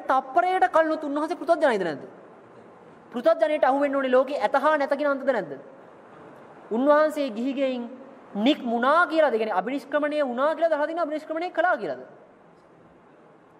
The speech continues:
කළා කියන්නේ ආයාසද නැද්ද? ආයාසින් ගියේ ඇයි? මේ ලෝකේ දුක දැකලා. ඇයි බුදුහාමුදුරුවෝ බොමැඩිද කිව්වේ මොකද්ද?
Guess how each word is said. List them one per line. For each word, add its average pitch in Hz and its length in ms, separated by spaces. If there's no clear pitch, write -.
කළා 233 240
කියන්නේ 254 180
ආයාසද 247 280
නැද්ද? 196 240
ආයාසින් 214 460
ගියේ 220 200
ඇයි? 220 160
මේ 220 220
ලෝකේ 226 380
දුක 226 140
දැකලා. 214 380
ඇයි 214 160
බුදුහාමුදුරුවෝ 214 440
බොමැඩිද 226 340
කිව්වේ 262 240
මොකද්ද? 170 260